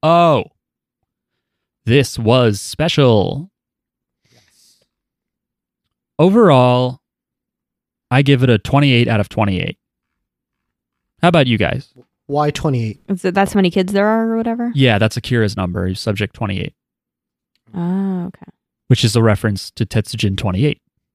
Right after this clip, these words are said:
Speaker 3: Does, um, Tetsuo have a number? I guess he's
Speaker 1: Well, he might be
Speaker 3: twenty-nine?
Speaker 1: past twenty-eight, so I
Speaker 3: Mm.
Speaker 1: don't know if, if you're, if you're willing to do that, I mean, you can, but we've never gone over the numbers on this show because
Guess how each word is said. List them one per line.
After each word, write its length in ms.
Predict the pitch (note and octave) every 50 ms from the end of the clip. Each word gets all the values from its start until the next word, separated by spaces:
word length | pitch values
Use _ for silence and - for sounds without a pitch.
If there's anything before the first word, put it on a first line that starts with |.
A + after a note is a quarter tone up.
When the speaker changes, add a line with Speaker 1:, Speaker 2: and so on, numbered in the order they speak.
| _ _ _ _ _ _ -
Speaker 3:
Does, 280 | - A#3+ A#3+ A#3 A3 A#3+
um, 500 | A#3+ A#3 A3+ A3+ A3+ A3 A3 A3 - -
Tetsuo 400 | - B3+ A#3+ - - D#4+ D4+ D#4+
have 140 | D#4+ D4 -
a 40 | C4
number? 380 | A#3 G#3+ A#3 C4 D#4 F4+ _ _ _ _ _ _ _ _ _ _ _ _ _ _ _ _ _ _ _ _ _ _ _ _ _ _ _ _ _ _ _ _ _ -
I 40 | F3+
guess 160 | F#3+ F#3+ -
he's 380 | - G3 F3+ E3+ - - - - - - - _ _ -
Speaker 1:
Well, 120 | - B2+ B2+
he 120 | A#2 D3+
might 120 | D3+ G#3+ G#3+
be 60 | F#3
Speaker 3:
twenty-nine? 160 | F3+ F3 E3
Speaker 1:
past 280 | B2 A#2+ A2 G2+ - -
twenty-eight, 400 | - G#2+ G2 F2+ E2+ D#2+ - - _ _
so 180 | - - - - - -
I 180 | F3+ F3+ E3+ A2+
Speaker 3:
Mm. 20 |
Speaker 1:
don't 120 | - B2+
know 160 | B2+ A#2+ A2 G2+
if, 120 | - - - - - -
if 180 | A#2 - -
you're, 140 | A#2+ B2 A2+
if 160 | A2 A#2 - C3
you're 180 | D#3+ F3+ F3+
willing 280 | D#3 D3 D3+ D#3 D#3 D3
to 80 | - B2
do 160 | A2+ B2+ A2+ G2+
that, 280 | G2+ F2+ F2 E2+ - _ _ _ _ _ _ -
I 80 | G2
mean, 240 | F#2 F#2+ F#2 F2+ F2+
you 100 | G2+ G#2+
can, 400 | - - - A2+ F#2+ E2+ - A2+
but 260 | - - A2 - - - _ _ _ _ _ -
we've 220 | A#2+ A#2 A2+ G2+ B2
never 240 | A#2+ A#2 C3 C3+
gone 240 | A#2 B2 A#2 A#2 A2+ -
over 420 | - B2+ B2 A#2 A2+ A#2+ A2+ A2 G#2
the 100 | G#2+ G#2+
numbers 640 | G#2+ G#2+ G#2 G#2+ G2 F#2 F2 E2+ F#2 - - - - -
on 140 | G#2+ G2+ F#2+
this 120 | - -
show 480 | - - - - - G1+ G1+ - - _ _ _ _ _ _ _ _ -
because 840 | - A2 - - B2 G#2+ F2+ - F2 - B2+ - - - - _ _